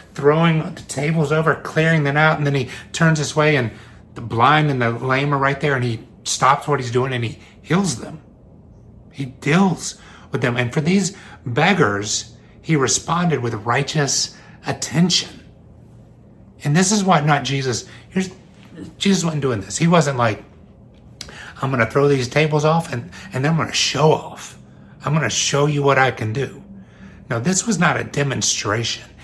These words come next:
It was a display. And he was displaying the presence of God's love in that temple.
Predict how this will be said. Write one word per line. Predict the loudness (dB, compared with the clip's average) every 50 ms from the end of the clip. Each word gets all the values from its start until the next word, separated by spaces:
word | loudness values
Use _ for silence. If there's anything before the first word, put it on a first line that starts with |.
| -20 -20 -20 -20 -16 -8
It | -6 -6
was | -4 -4 -4 -6 -6
a | -8
display. | -8 -8 -4 -2 -2 -2 -4 -4 -8 -6 -2 0 -2 -2 -2 -4 -14 -18 -20 -20 -20 -20 -20 -20 -20 -20 -20 -20 -18 -10 -6
And | -6 -4
he | 0 0
was | 2 2 2 0 -2 -4
displaying | -6 -6 -4 -4 -4 -6 -8 -10 -8 -6 -4 -2 -2 0 0 0
the | 0 -2
presence | -4 -8 -8 0 2 2 2 2 0 -4 -4 -6
of | -8 -10 -8
God's | -6 -4 -2 -2 -2 -2 -4 -6 -8 -12 -14 -20 -20 -18 -12
love | -8 -4 -2 0 0 0 0 0 -4 -6 -12 -16 -20 -12 -6
in | -4 -2 -2
that | -2 -4 -4 -2
temple. | -2 -2 -2 -4 -12 -20 -20